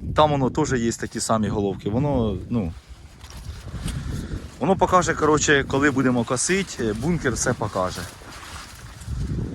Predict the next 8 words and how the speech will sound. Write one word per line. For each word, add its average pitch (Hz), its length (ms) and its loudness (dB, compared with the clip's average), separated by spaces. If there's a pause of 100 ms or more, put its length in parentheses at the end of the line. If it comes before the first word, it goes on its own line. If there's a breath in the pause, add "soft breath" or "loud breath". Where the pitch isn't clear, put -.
(420)
Так - 120 -10
що 117 160 -4
отак. 92 260 -6 (520 loud breath)
В 165 40 2
общем, 208 260 2
що, 170 400 2 (220)
кому 220 240 4
понравилось, 208 580 4